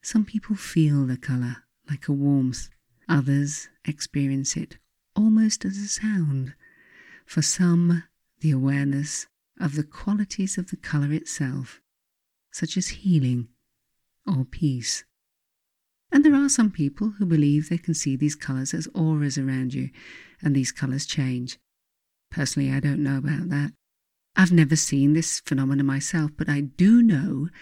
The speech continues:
that from my own experience, it takes the form of a warmth, which I feel coming from people. And you will find that each day when you wake to the light, the colour that surrounds you will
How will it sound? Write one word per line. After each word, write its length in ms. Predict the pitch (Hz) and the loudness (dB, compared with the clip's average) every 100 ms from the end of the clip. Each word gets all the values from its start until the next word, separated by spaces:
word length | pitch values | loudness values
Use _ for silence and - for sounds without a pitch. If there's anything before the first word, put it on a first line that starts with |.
| - - - | -20 -20 -12
that 120 | - | -6
from 160 | - 151 | 2 4
my 200 | 139 131 | 4 2
own 180 | 135 156 | 2 2
experience, 880 | 208 - - 135 127 131 135 - - _ _ _ _ _ _ _ _ _ _ _ _ | 2 -2 -2 -2 -2 -4 -6 -8 -12 _ _ _ _ _ _ _ _ _ _ _ _
it 120 | 165 | -6
takes 280 | 156 160 - | -2 -2 -2
the 60 | 160 | -4
form 280 | - 156 147 | 0 2 2
of 100 | 143 | 0
a 40 | |
warmth, 720 | 143 147 147 135 135 - - - - _ _ _ _ | 0 2 2 0 -2 -6 -12 -16 -20 _ _ _ _
which 160 | - 147 | -4 -2
I 80 | 139 | -2
feel 260 | - 139 | -2 -4
coming 340 | 139 - - 139 | -4 -4 -2 -2
from 240 | - 151 | -2 -2
people. 460 | - 135 131 143 135 _ _ _ _ _ _ _ _ _ _ _ _ _ _ _ _ | -2 -4 -4 -6 -8 _ _ _ _ _ _ _ _ _ _ _ _ _ _ _ _
And 180 | - 147 | 2 6
you 120 | 160 | 6
will 120 | 214 208 | 6 4
find 460 | - 170 170 160 | 2 2 4 4
that 160 | 147 - | 2 0
each 320 | 180 247 - | -2 -2 0
day 240 | 170 165 | 2 4
when 160 | 151 143 | 4 4
you 100 | 135 | 2
wake 340 | 135 135 226 - | 2 0 -2 -10
to 120 | - | -2
the 80 | 165 | 0
light, 440 | 151 135 - - - | 2 0 -4 -8 -8
the 120 | - | -8
colour 460 | - - 220 226 220 | -2 0 2 2 2
that 180 | 208 - | -2 -6
surrounds 600 | - 151 151 147 147 147 | -4 0 2 2 0 -2
you 100 | 151 | -4
will 200 | 147 165 | -4 -6